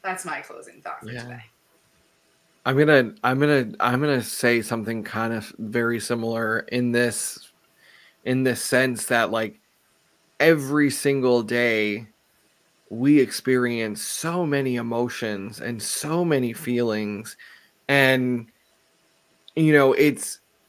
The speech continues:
Speaker 2: it's very unrealistic to try to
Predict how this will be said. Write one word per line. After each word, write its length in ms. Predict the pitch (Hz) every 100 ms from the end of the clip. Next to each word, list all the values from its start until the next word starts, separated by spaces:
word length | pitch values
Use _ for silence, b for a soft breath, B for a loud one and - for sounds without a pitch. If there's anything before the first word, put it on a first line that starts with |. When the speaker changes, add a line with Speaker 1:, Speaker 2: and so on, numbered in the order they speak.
| -
Speaker 2:
it's 240 | 156 - - -
very 480 | 120 151 170 196
unrealistic 1400 | 175 135 143 139 127 127 113 110 98 - - 85 - - _ _ _ _ -
to 220 | - 131
try 680 | 110 - 123 123 127 127 127
to 680 | 110 - 117 113 110 104 104